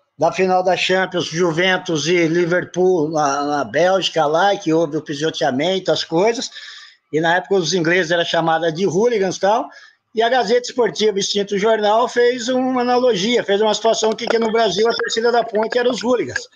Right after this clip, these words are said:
porque onde ia tinha confusão, tinha as coisas, a invasão, na, em grandes jogos, na maioria da dois de oitenta e nove, a torcida da Ponte foi maior que a torcida local, pela proximidade das cidades, né?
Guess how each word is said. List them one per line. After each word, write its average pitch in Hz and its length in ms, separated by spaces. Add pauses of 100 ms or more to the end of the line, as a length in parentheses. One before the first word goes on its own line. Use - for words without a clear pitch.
(480)
porque 196 240
onde 214 220
ia 226 300
tinha 214 200
confusão, 220 720
tinha 196 200
as 185 100
coisas, 196 400
a 196 60
invasão, 202 420
na, 185 240
em 170 180
grandes 202 500
jogos, 175 540 (360)
na 170 120
maioria 220 560
da 202 180
dois 196 280
de 185 80
oitenta 185 360
e 165 40
nove, 180 220
a 233 40
torcida 240 340
da 208 60
Ponte 233 220
foi 240 140
maior 214 320
que - 80
a 277 40
torcida 277 400
local, 208 480 (560)
pela 170 200
proximidade 180 680
das 165 220
cidades, 147 580
né? 165 220